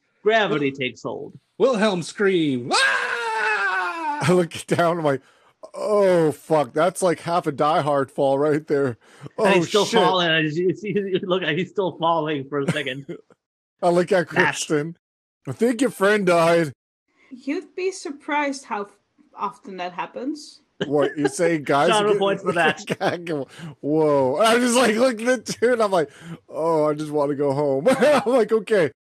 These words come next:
Speaker 3: So, uh, I look at Kristen, I look at Jessica, I look at Kristen, I'm like,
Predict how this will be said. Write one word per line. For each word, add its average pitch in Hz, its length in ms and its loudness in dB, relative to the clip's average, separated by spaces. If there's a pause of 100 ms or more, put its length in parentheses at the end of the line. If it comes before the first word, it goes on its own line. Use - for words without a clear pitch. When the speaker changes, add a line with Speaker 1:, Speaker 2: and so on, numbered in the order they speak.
(360)
Speaker 3:
So, 175 500 2
uh, 170 80 2
I 170 180 4
look 208 180 4
at 208 260 0 (180)
Kristen, 190 360 2
I 180 60 6
look 175 200 0
at 180 120 0
Jessica, 202 420 0
I 175 60 4
look 180 200 0
at 170 140 0
Kristen, 190 380 -2
I'm 165 100 -2
like, 147 240 0